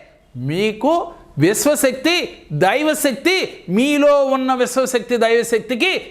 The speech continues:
ఈజీగా కనెక్ట్ అయిపోతాయి. అప్పుడు మీరు అఫర్మేషన్ చేయండి,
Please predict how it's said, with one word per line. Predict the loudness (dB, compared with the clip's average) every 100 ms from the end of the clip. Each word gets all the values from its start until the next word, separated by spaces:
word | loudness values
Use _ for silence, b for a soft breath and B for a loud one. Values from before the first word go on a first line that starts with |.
| -4
ఈజీగా | 0 2 2 0
కనెక్ట్ | 0 -2 -2 -2
అయిపోతాయి. | -2 -2 -2 -4 -6 -18 -18 -2
అప్పుడు | 0 0 0 2
మీరు | 2 2 2
అఫర్మేషన్ | 0 -2 -2 -4 -4 -2
చేయండి, | 0 2 2 0